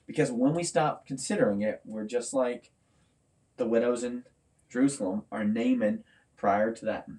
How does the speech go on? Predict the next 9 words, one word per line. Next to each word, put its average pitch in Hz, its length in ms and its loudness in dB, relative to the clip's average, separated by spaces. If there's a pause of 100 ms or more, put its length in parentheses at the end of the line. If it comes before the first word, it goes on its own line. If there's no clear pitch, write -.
(120)
moment 110 380 0
of - 80 -10
transformation. - 640 -8
And - 120 -12
so 117 120 -10
can 98 120 -16
we 113 60 -12
start - 440 0 (500)
expecting - 920 0